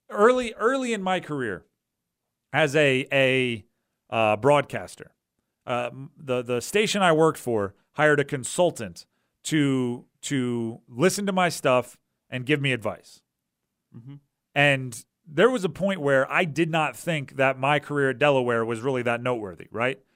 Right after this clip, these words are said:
Speaker 1: Compared to, you know, the, the national guys that all played in the N F L. I was like, you know, who wants to hear a story about me playing at Delaware?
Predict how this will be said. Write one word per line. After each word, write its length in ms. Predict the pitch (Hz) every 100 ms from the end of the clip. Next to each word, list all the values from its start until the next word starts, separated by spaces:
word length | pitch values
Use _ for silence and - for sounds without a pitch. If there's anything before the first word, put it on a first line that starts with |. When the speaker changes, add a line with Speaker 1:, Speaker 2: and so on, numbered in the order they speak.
| _ _ _
Speaker 1:
Compared 480 | 208 165 202 175 143
to, 460 | 175 156 143 120 _ _ _
you 80 | -
know, 120 | 135 127
the, 160 | 131
the 160 | 135 139
national 500 | 143 147 - 151 135
guys 300 | 135 131 135
that 100 | 131
all 140 | 135
played 260 | 131 139 135
in 60 |
the 100 | 131
N 100 | 131
F 200 | 135 131
L. 160 | 220 170
I 80 | 143
was 120 | 147
like, 140 | 143
you 80 | 143
know, 100 | 147
who 120 | 127
wants 240 | 175 170 139
to 100 | 143
hear 160 | 147
a 60 | 139
story 300 | - 147 139
about 180 | 131 135
me 100 | 131
playing 240 | 127 127
at 80 | 151
Delaware? 380 | 220 175 101